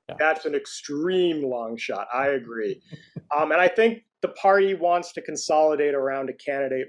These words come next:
Speaker 2: relatively early, and I think it's likely to be one of the, the two, uh, uh, uh, gentlemen I just mentioned, uh, earlier.
Speaker 1: Let me ask you one thing about the delegation. Although, uh,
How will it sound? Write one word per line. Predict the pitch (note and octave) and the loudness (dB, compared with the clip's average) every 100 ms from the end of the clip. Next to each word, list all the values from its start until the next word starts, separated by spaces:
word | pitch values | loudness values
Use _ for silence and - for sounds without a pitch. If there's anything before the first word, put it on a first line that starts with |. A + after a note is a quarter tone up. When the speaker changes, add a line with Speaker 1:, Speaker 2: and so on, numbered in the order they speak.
| A#2+ | -2
Speaker 2:
relatively | C#3 C#3 C#3+ C3+ C3 | -2 -2 -2 -4 -4
early, | C#3 C#3+ E3+ F#3 | -2 -2 0 0
and | E3+ | 0
I | C3+ | -2
think | B2 D3+ C#3 | -4 -6 -8
it's | C#3 - - - | -10 -12 -14 -12
likely | B2 C#3 D#3 D#3 D#3 | -6 -2 -2 -2 -6
to | D3 | -4
be | C3+ C3+ | -4 -4
one | C3 C#3 | -2 -4
of | C3 | -4
the, | A#2+ B2+ _ | -8 -12 _
the | - A#2+ | -20 -18
two, | - C#3+ C3+ C3+ | -8 -4 -2 -2
uh, | C#3 B2 B2 A#2+ _ _ _ _ _ B2+ | -2 -4 -4 -8 _ _ _ _ _ -6
uh, | A#2+ A#2 A#2+ - - | -4 -4 -6 -8 -6
uh, | B2 | -6
gentlemen | A#2 C#3 C3+ C3 | -4 -4 -2 -4
I | A#2+ | -4
just | C3 - | -6 -6
mentioned, | C3 B2+ - B2 A#2 _ - | -6 -6 -6 -10 -12 _ -8
uh, | A#2+ - | -6 -4
earlier. | B2 A#2+ G#2 G2 _ _ _ _ _ _ _ _ _ - | -4 -4 -6 -8 _ _ _ _ _ _ _ _ _ -6
Speaker 1:
Let | G4+ | 0
me | B3+ | 6
ask | A#3 A3+ | 6 4
you | G3 E3 | -2 0
one | D#3+ D#3+ | 0 -2
thing | - D#3+ | -4 -4
about | C#3 C3+ B2+ | -4 -2 -2
the | B2+ | -4
delegation. | G#2+ C3 A#2 A2+ A#2+ G#2+ A#2+ | -4 -4 -2 -4 -6 -6 -6
Although, | A#2+ B2+ F#3+ D#3+ C3+ | -6 -4 -2 0 0
uh, | A#2 | -4